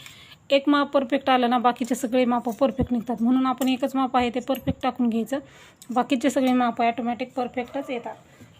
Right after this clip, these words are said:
तर बघा, आता आपण हे समोरचा पार्ट तयार आहे. आता टक्स घेऊयात. आता आपण टक्स घेताना इकडच्या साईडला तुम्ही अर्धा इंचाचा टक्स घ्या किंवा पाऊण इंचाचा घ्या आणि इकडल्या साईडला अर्धा किंवा पाऊण इंचाचा, म्हणजे ठरवा अगोदर. इकडलं पाऊण इंच घेतलं तर इकडे पाऊण इंच घ्या,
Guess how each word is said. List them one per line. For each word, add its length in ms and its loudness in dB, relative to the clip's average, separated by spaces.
तर 100 -6
बघा, 240 -4
आता 140 -4
आपण 240 -4
हे 140 -2
समोरचा 380 -4
पार्ट 300 -2
तयार 220 0
आहे. 160 -6
आता 200 -8
टक्स 240 -2
घेऊयात. 380 -4
आता 220 -8
आपण 200 -14
टक्स 220 -6
घेताना 380 -2
इकडच्या 380 -4
साईडला 280 -2
तुम्ही 260 -2
अर्धा 240 0
इंचाचा 440 0
टक्स 240 -4
घ्या 160 0
किंवा 220 0
पाऊण 300 4
इंचाचा 360 -2
घ्या 220 -4
आणि 160 -4
इकडल्या 300 -2
साईडला 300 0
अर्धा 340 -2
किंवा 240 -2
पाऊण 280 2
इंचाचा, 300 -4
म्हणजे 240 0
ठरवा 240 4
अगोदर. 260 -2
इकडलं 300 -2
पाऊण 280 4
इंच 200 4
घेतलं 280 -2
तर 80 0
इकडे 240 -2
पाऊण 280 2
इंच 200 0
घ्या, 180 -2